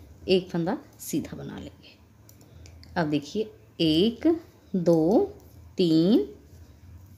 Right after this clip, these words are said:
चार और ये पाँच, पाँच फंदे हमने सीधे बना दिए। इन दो फंदों को छोड़ के ये हमारा जो बीच का हिस्सा है एक, दो और ये तीन, तीसरे होल में से वापस से हम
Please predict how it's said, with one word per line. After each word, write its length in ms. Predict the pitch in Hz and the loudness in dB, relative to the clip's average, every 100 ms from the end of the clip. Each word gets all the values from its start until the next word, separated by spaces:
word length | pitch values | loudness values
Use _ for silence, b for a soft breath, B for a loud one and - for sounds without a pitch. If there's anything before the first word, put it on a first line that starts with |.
| - | 0
चार 520 | 196 170 160 175 320 - - - - | 0 2 0 -2 -2 -6 -20 -20 -12
और 200 | - 180 165 | -2 0 2
ये 200 | 214 415 - - | 2 0 -2 -6
पाँच, 440 | 165 - - - - b b b b - | -4 -4 -8 -16 -18 b b b b 2
पाँच 200 | 185 185 | 2 2
फंदे 260 | 208 208 | 2 2
हमने 320 | 214 214 320 508 - - | 4 4 2 0 -12 -10
सीधे 360 | - 180 196 | -2 0 2
बना 260 | 190 196 190 | 4 4 2
दिए। 280 | 202 294 403 B B B - | 2 0 0 B B B 2
इन 300 | 233 320 226 | 6 8 10
दो 220 | 190 226 | 8 6
फंदों 340 | 233 202 170 | 4 2 2
को 160 | 165 151 | 2 0
छोड़ 280 | 147 156 139 | 0 0 0
के 120 | 139 226 | 2 2
ये 280 | 262 220 208 | 4 2 0
हमारा 340 | 196 165 147 | 0 0 0
जो 140 | 143 143 | 0 0
बीच 280 | 156 180 - | 0 -2 0
का 120 | 202 | 0
हिस्सा 320 | 180 160 147 | 0 -2 -2
है 140 | 160 | -2
एक, 440 | - 165 170 214 196 | -2 0 0 0 -2
दो 200 | 165 180 | 0 2
और 200 | - 175 | 2 -2
ये 140 | 156 | -2
तीन, 260 | 156 123 117 - B B B - | -6 -4 -8 -8 B B B 4
तीसरे 320 | 254 277 311 | 4 6 4
होल 200 | 226 175 | 6 4
में 140 | 165 147 | 4 2
से 160 | 180 | 2
वापस 300 | 185 185 190 | 2 2 0
से 140 | - 196 | 2 2
हम 240 | 185 247 | 2 0